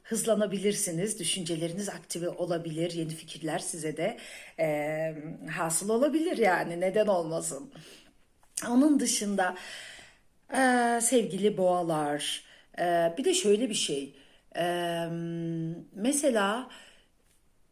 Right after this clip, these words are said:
sizin haritanızda, doğum haritanızda, bilenler için söylüyorum. Mesela, e,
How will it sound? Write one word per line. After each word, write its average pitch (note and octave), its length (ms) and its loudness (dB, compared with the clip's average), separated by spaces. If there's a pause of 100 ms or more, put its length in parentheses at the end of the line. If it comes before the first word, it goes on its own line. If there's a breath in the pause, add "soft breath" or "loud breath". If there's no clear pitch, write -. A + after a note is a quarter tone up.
(200)
sizin A3+ 680 0
haritanızda, G3 720 -2
doğum A3+ 220 2
haritanızda, D3 680 -6
bilenler E3+ 400 -2
için D#3+ 280 -10
söylüyorum. D3 640 -6 (640 loud breath)
Mesela, B3+ 640 2
e, F3 40 -2